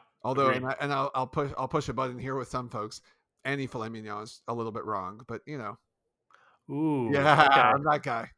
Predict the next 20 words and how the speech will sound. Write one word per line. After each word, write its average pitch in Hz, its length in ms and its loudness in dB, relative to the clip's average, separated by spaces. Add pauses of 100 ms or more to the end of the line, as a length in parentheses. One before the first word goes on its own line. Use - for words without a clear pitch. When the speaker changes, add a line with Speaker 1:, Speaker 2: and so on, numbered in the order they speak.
(120)
Speaker 1:
I'm 123 120 -12
that 117 160 -8
guy. 117 120 -6
Speaker 2:
Yeah. 113 280 0 (180)
Speaker 1:
Yeah. 113 160 -6
Speaker 2:
All 127 60 2
right. 123 180 2 (100)
I, 175 320 2
I 147 120 4
mean, 165 320 2
I'm 156 240 2
not 175 240 2
surprised, 175 840 0
but, 131 140 0
uh, 120 300 2
I 120 80 -2
like, 147 260 2
I 113 80 -4
like 127 240 0
it. 87 140 -10